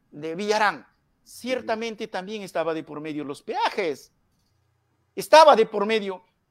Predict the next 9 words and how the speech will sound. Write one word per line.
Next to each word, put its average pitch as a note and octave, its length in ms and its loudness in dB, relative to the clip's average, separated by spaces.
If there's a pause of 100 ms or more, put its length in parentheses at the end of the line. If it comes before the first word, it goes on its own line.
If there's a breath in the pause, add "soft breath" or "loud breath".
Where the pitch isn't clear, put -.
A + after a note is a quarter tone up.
los - 240 -4
peajes. A#3 600 -2 (380)
¿Por C#4 240 6
qué F#4 220 6
no F#4 180 12
han F4+ 80 8
incautado D#4+ 520 8
los D4+ 140 2
peajes? D#4+ 500 4